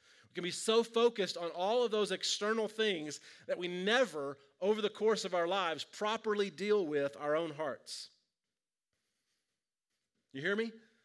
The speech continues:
Like, we never actually listen to what God wants to say to us. We never open our ears enough to be attentive to how God might want to speak to our lives because we're so concerned about all the other things. We never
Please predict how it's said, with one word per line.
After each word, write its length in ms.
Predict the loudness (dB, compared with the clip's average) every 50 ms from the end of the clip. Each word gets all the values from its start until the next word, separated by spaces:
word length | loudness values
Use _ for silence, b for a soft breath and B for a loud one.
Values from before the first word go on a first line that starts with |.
| B B
Like, 160 | B -4 0 2
we 100 | 2 2
never 440 | 2 2 2 2 2 4 2 2
actually 600 | 4 4 2 2 2 0 -2 0 0 0 0 -2 B B B B B
listen 720 | -6 0 0 2 2 0 0 0 2 2 2 0 -2 -6 b b b b -6
to 300 | -2 2 2 4 4 2
what 220 | 2 2 0 0
God 280 | 0 0 2 2 0 -2
wants 300 | -2 -2 -4 -4 -4 -6
to 80 | -10 -8
say 260 | -4 -2 0 0 0
to 240 | -2 -4 -4 -2 -2
us. 380 | -4 -4 -6 -12 -16 -16 -16 b b b b b b
We 100 | -4 0
never 340 | 2 2 2 2 0 -2 0 2
open 280 | 2 2 2 2 2 2
our 160 | 2 2 0
ears 300 | 0 0 0 0 0 0
enough 260 | 0 0 0 0 -2
to 80 | -4 -4
be 140 | -2 -2 -2
attentive 640 | -2 -2 0 2 2 2 2 0 -4 -4 -6 -6 -12 B B B B B
to 100 | -10 -4
how 180 | 0 2 2 2
God 300 | 2 2 2 2 2 2
might 240 | 0 0 0 0 -2
want 260 | -2 -2 -2 -2 -4
to 100 | -6 -6
speak 480 | -6 -6 -6 -4 -2 -2 -2 -4 -6 -8
to 340 | -4 -2 -2 0 -2 -2 -4 B B B B B
our 160 | -4 -2 0
lives 640 | 0 0 0 0 0 0 -2 -6 -8 -10 -10 -10 -12 _ b b b b
because 240 | -4 -2 -2 0 0
we're 80 | -2
so 240 | -2 0 0 0 0
concerned 420 | 0 -2 -4 -2 0 0 0 0
about 140 | 2 0 0
all 240 | 2 2 2 2 2
the 100 | 2 2
other 180 | 4 4 2 0
things. 280 | 0 -4 -6 -6 -6
We 100 | -4 -2
never 320 | 0 0 0 0 -2 -4